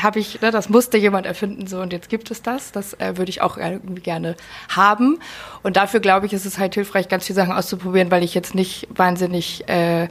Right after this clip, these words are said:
schöpferisch bin, wenn ich irgendwo rumsitze und mich anstrenge, kreativ zu sein. Ähm, genau, von daher ist es so dieses, ich kann mich irgendwie darauf verlassen, dass das dann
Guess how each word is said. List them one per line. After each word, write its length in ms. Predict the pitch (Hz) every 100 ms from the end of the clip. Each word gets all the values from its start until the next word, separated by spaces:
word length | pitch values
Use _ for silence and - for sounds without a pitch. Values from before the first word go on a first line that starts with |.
| -
schöpferisch 480 | - 185 196 202 -
bin, 160 | 180
wenn 140 | 175 175
ich 80 | -
irgendwo 220 | 175 175
rumsitze 420 | 185 175 170 170
und 240 | 170 165
mich 200 | 180 -
anstrenge, 420 | 175 170 - 147 147
kreativ 480 | 160 151 185 170 -
zu 100 | 170
sein. 240 | 175 226 - - - - - -
Ähm, 480 | 175 170 165 165 170
genau, 260 | 185 165 160
von 140 | 170
daher 180 | 165 170
ist 80 | 170
es 60 |
so 80 | 180
dieses, 320 | 170 170 160
ich 80 | -
kann 160 | 175 170
mich 140 | 175
irgendwie 200 | 185 190
darauf 220 | 185 165
verlassen, 400 | - 160 170 185
dass 200 | 160 156 -
das 200 | 151 -
dann 400 | 151 151 151